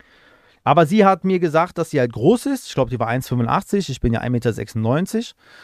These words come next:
Und, ähm, ja, hab, und sie hat mir, hat mich irgendwie auch nicht vorgewarnt oder so, ne? Also, ich sag mal so, Leute, wenn man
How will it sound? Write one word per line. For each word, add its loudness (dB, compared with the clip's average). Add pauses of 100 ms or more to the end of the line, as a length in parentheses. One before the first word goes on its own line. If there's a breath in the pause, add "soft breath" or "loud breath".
(380 soft breath)
Und, 0
ähm, -4 (760)
ja, -4 (160)
hab, -2 (460)
und -8
sie -2
hat -4
mir, 0
hat -8
mich 0
irgendwie 0
auch -2
nicht 4
vorgewarnt 2
oder -4
so, -8
ne? -4
Also, -4 (420 soft breath)
ich 0
sag 4
mal 2
so, 2
Leute, 2
wenn 0
man -4